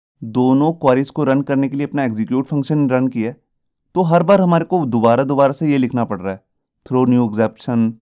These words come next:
throw new exception। तो मैं चाहता हूँ कि जो भी एक्सेप्शन है, वो अपने आप ही कॉल हो जाए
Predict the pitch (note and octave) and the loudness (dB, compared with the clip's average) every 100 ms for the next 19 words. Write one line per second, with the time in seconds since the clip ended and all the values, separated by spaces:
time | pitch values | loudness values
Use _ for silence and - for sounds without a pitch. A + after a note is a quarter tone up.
0 | _ _ - B2 A#2+ A#2+ A#2 - A#2 - | _ _ -6 0 2 2 0 -4 -6 -6
1 | - A2+ A2+ _ _ _ F#3 G3+ G3+ E3+ | -6 -6 -6 _ _ _ 0 2 2 2
2 | G3 G3 G#3 B2 C3+ E3+ E3 E3 D#3+ F3 | 0 0 -2 0 0 0 0 -2 -2 -2
3 | F#3 F3+ E3 D#3 E3 G3 D3+ C#3+ B2 A2 | 0 0 0 0 0 0 2 2 2 -2